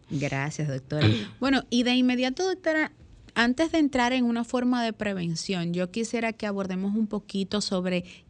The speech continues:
qué es el cáncer de mama, porque muchas veces confundimos el cáncer de mama inclusive hasta con una bolita que, que tengamos y puede ser un quistes.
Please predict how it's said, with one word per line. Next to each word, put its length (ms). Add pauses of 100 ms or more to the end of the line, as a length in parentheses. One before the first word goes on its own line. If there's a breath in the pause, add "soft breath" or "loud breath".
qué 300
es 160
el 180
cáncer 420
de 120
mama, 460 (400 loud breath)
porque 720
muchas 420
veces 460
confundimos 960
el 140
cáncer 360
de 120
mama 340
inclusive 520
hasta 240
con 220
una 340
bolita 440
que, 180
que 200
tengamos 540
y 60
puede 200
ser 160
un 120
quistes. 520